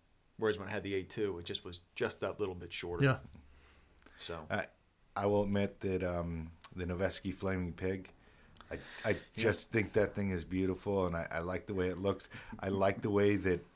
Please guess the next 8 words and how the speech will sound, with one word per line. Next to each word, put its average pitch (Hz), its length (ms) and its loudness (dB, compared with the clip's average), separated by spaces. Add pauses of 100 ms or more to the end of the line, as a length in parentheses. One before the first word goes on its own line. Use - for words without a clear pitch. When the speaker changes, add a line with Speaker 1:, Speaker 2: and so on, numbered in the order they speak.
(180)
Speaker 3:
it, 98 140 -6 (840)
<sighs> - 380 -2
what 113 220 6
it 98 100 -2
does 110 280 6
with 110 140 0
the 95 60 -2
gases. 113 880 2